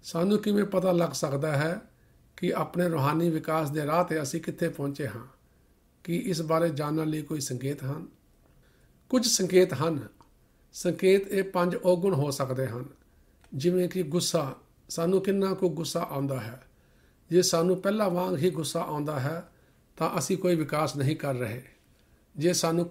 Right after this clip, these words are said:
ਘੱਟ ਗੁੱਸਾ ਆਉਂਦਾ ਹੈ, ਤਾਂ ਅਸੀਂ ਵਿਕਾਸ ਕਰ ਰਹੇ ਹਾਂ। ਇਹ ਬਾਹਰੀ ਸੰਕੇਤ ਹਨ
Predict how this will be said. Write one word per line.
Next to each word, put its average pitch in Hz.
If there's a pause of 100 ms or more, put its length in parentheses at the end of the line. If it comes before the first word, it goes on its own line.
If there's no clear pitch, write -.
ਘੱਟ 147
ਗੁੱਸਾ 165
ਆਉਂਦਾ 147
ਹੈ, 151 (600)
ਤਾਂ 170
ਅਸੀਂ 165
ਵਿਕਾਸ 143
ਕਰ 139
ਰਹੇ 123
ਹਾਂ। 104 (720)
ਇਹ 165 (300)
ਬਾਹਰੀ 170
ਸੰਕੇਤ 156
ਹਨ 139